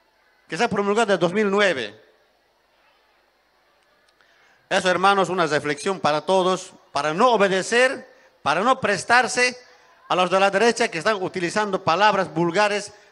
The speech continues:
confundiendo a nuestra gente, a nuestros sindicatos. Hermanos,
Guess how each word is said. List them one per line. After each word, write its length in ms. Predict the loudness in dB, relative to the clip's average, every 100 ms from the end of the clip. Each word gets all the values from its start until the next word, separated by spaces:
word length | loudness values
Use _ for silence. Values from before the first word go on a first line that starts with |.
| -2
confundiendo 800 | 0 0 -2 -6 -2 -2 0 -2
a 40 |
nuestra 320 | -2 -2 -2
gente, 280 | -2 -2 -2
a 60 | -4
nuestros 240 | -4 -6
sindicatos. 540 | -8 -6 -2 -2 -4 -20 -20 _ _ _ _ _ _ _ _ _ _ _ _ _ -10
Hermanos, 440 | -2 0 0 -2